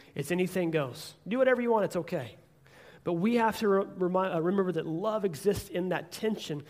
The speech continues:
And that's kinda what it means to preach a gospel-centered message, a Christ-centered message, to become more like Jesus every day.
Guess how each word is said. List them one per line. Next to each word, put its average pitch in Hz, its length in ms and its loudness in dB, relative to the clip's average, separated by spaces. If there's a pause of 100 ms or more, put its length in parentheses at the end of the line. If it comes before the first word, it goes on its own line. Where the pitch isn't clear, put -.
(380)
And 151 160 -2
that's 190 200 -2
kinda 214 200 0
what 196 140 4
it 196 100 -4
means 185 220 0
to 170 80 -8
preach 175 320 -6
a 165 40 -4
gospel-centered 165 1300 -4 (200)
message, 151 340 -2
a 147 60 -6
Christ-centered 170 680 -2
message, 143 360 -6
to 151 100 -6
become 151 380 -6
more 180 300 -2
like 185 260 -2
Jesus 165 560 -4 (340)
every 151 340 -2
day. 135 260 -4